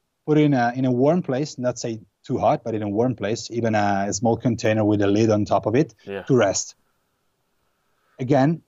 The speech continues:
Speaker 1: out of ten minutes. So you cook it for ten minutes, you let it rest for ten minutes. Then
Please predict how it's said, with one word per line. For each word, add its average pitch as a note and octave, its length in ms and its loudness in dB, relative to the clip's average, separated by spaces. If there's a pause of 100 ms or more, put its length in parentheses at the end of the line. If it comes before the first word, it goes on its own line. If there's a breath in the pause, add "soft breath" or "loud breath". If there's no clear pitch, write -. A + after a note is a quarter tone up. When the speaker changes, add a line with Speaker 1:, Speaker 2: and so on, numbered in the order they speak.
Speaker 1:
out C#3+ 140 0
of - 80 -4
ten B2+ 200 -4
minutes. G2+ 280 -8
So A#2 280 -2
you C#3 120 -6
cook - 240 0
it F#3 100 2
for D#3 140 -6
ten F3 200 -2
minutes, F#3 460 0
you C3+ 100 -6
let C#3+ 160 2
it C3 120 0
rest C3 420 0
for A#2+ 140 -14
ten A2 240 -8
minutes. F#2 340 -8
Then F#3 360 0